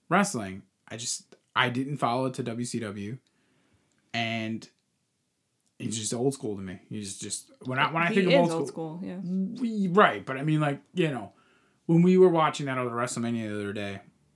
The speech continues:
Speaker 1: with Andre and the Battle Royale, and they're like, "Here's Bruno Sammartino," like, that's old school.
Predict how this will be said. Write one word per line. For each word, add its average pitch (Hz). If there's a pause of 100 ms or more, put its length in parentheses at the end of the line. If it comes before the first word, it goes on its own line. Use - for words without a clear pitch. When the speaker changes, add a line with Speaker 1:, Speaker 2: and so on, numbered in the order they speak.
(360)
Speaker 1:
with 117
Andre 104 (300)
and 101
the 98
Battle 98
Royale, 92 (240)
and 104
they're 95
like, 95
"Here's 131
Bruno 120
Sammartino," 95
like, 80
that's 82
old 69
school. -